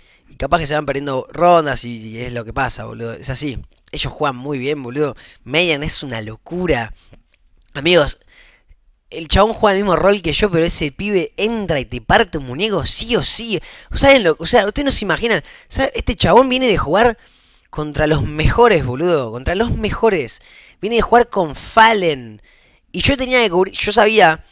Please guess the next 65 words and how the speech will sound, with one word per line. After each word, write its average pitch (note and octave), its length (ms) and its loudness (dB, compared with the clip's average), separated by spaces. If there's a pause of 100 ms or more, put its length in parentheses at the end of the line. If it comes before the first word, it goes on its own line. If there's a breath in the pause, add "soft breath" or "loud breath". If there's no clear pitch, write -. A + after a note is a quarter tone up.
(200 soft breath)
se - 120 -8
lo C3+ 60 -4
dije F3 200 0
a E3+ 40 2
Marto F#3 240 0
antes F3 200 -2
del C#3+ 100 -2
match F3 200 -2
y E3 40 -8
que C3+ 100 -8
estaba D#3+ 220 -2
viendo D#3+ 180 -2
a D3 40 -6
Coscu, D#3+ 280 -4
lo, C3 240 -2
lo B2 180 -6
vio, F#3 300 0 (380 soft breath)
que - 100 -10
yo - 100 -2
sabía A#3 300 6
que E3+ 120 -6
tenía F#3 280 -2
ese F#3 180 2
duelo, G3 300 6
porque C3+ 120 -2
nosotros G3+ 260 0
íbamos F#3+ 180 2
a D3+ 80 2
piquear D#3 220 0
Inferno G3 640 2 (100)
y C3 400 -12
sí - 240 -2
o E3+ 60 4
sí A3 140 -2
íbamos C#3+ 260 0
a B2 40 -10
piquear C#3+ 200 -6
Inferno. D3 300 -6
Sabía E3+ 300 0
que F3 80 0
íbamos C#3+ 200 -6
a - 20 -16
jugar D3+ 140 -2
ese D#3 160 -6
mapa G3+ 240 2
y E3 40 -2
ellos D#3+ 120 -4
también D#3 180 -4
lo D#3+ 60 0
juegan. C3+ 300 -2 (200 soft breath)
Entonces F3+ 240 -8
lo F3+ 60 0
íbamos F3 160 6
a D#3 40 -4
piquear. C#3+ 260 -2 (500 soft breath)
Yo G#3 100 -6
sabía A#3 300 6
que F#3 320 2
tenía A#3+ 340 2
que E3+ 140 0
pararlo A3+ 320 8
a C4 80 10
él, D3 160 2
porque D#3 380 -2
él, C4+ 260 0